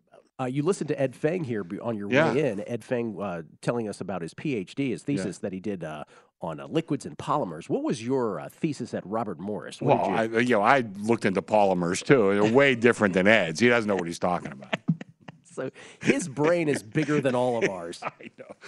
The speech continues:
Speaker 3: I've been fortunate to do his podcast twice, I think.
Speaker 2: Yeah,
Speaker 3: Yeah,
Speaker 2: he's a
Speaker 3: no,
Speaker 2: great
Speaker 3: he,
Speaker 2: guy.
Speaker 3: I, I really like him a lot.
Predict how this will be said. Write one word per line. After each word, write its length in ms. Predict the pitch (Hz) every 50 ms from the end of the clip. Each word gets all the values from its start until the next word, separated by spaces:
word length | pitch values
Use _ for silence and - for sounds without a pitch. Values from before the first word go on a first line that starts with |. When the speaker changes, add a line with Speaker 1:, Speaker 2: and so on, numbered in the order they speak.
| - - - -
Speaker 3:
I've 160 | 175 185 196
been 100 | 208 190
fortunate 480 | - - 196 202 196 - 208 170 151 -
to 80 | 165
do 120 | 143 156 165
his 100 | 160 135
podcast 580 | - - 165 170 170 160 - 160 139 123 -
twice, 300 | - - 180 185 180 -
I 80 | - 92
think. 200 | 87 85 80 78
Speaker 2:
Yeah, 80 | 82 80
Speaker 3:
Yeah, 180 | 110 101 98 -
Speaker 2:
he's 120 | 90 90
a 40 | 98
Speaker 3:
no, 140 | 104 107 95
Speaker 2:
great 140 | 98 101 104
Speaker 3:
he, 40 | 104
Speaker 2:
guy. 260 | 104 110 113 120 120 107
Speaker 3:
I, 40 | 104
I 20 | 107
really 260 | 110 113 117 110 104
like 240 | 104 101 104 101 -
him 100 | 101 98
a 40 |
lot. 360 | 95 98 101 101 101 101 101